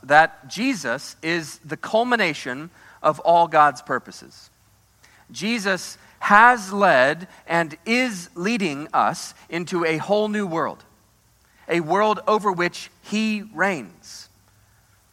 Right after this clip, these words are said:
And there's no going back. Jesus is the culmination of all God's purposes, and so to follow him into his new world is worth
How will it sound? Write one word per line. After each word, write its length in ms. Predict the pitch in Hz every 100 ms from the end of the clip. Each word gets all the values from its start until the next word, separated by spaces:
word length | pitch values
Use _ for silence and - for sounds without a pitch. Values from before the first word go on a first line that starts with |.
| _ _
And 100 | 131
there's 160 | 147 131
no 220 | 147 165
going 320 | 165 156 147
back. 240 | 113 - _ _ _ _ _ _ _ _ _ _ _ _ _ _ _ _
Jesus 460 | - 202 208 196 -
is 160 | 175
the 80 | 139
culmination 600 | - 180 190 165 170 -
of 80 | 135
all 180 | 143 175
God's 280 | 160 151 -
purposes, 440 | 170 147 123 110
and 100 | 120
so 260 | 113 147 135 - -
to 100 | -
follow 480 | 170 - 180 214 208
him 240 | 170 156 135 - _
into 640 | 190 220 175 208 202 175 - _ _
his 360 | - 185 240 175
new 240 | 214 233
world 380 | 208 175 185 127 - _ _ _ _ _ _ _ _
is 200 | 151 139
worth 360 | 147 202 180